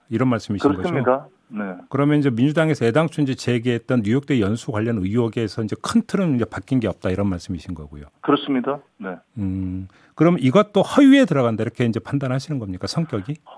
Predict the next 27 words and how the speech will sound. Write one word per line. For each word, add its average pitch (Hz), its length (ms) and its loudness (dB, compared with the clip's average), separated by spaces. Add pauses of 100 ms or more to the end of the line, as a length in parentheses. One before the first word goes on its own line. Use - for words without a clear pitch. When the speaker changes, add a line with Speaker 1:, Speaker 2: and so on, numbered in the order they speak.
(240)
Speaker 2:
그러니까 151 340 -2
허위라는 165 600 4
얘기가 101 760 -4
Speaker 1:
예. 92 180 -2 (100)
Speaker 2:
법 - 180 2 (120)
좀, 135 320 0 (280)
법을 143 320 4
좀 151 140 0
안다고 110 380 -2
이게 117 340 -4
뭐 113 140 -10
이런 131 340 0
것이 127 520 2 (340)
뭐 113 220 0
부풀렸지, 139 580 2
뭐 127 120 6
위조는 127 540 2
아니네, 110 320 2
허위는 156 520 4
아니네, 110 460 2
뭐 117 160 2
Speaker 1:
음. - 20 4
Speaker 2:
이런 151 180 2
말씀들을 120 480 0
자꾸 - 300 0
하시는데 120 560 0
Speaker 1:
네. 107 300 0